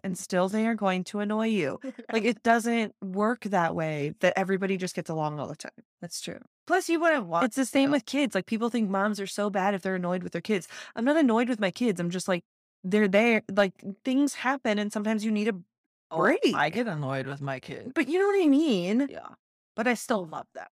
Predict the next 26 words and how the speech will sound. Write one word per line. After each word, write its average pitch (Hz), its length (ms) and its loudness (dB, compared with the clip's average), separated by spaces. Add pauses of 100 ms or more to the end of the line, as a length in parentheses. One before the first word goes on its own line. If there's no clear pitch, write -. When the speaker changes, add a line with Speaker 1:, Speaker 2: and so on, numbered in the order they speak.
(120)
Speaker 1:
Yeah, 233 720 0 (100)
Speaker 2:
Yeah. 190 80 -12
Speaker 1:
duh. 262 520 0 (420)
It 233 60 0
doesn't 262 200 2
mean 269 100 4
I 262 60 6
want 247 160 4
them 220 140 4
gone. 196 720 6
Speaker 2:
Right. 190 340 0 (160)
Maybe 220 240 0
for 151 240 -8
an - 60 -14
hour. 156 520 -12 (300)
Speaker 1:
Uh, - 140 -4
that's 320 340 2
fair. 147 460 0 (440)
<laughs> 330 140 4 (1200)
Uh, 185 320 0
who 240 160 2
is 247 160 0
more 180 180 4
outgoing? 180 640 0 (300)
Speaker 2:
Oh, 190 180 -2
me. 160 460 -6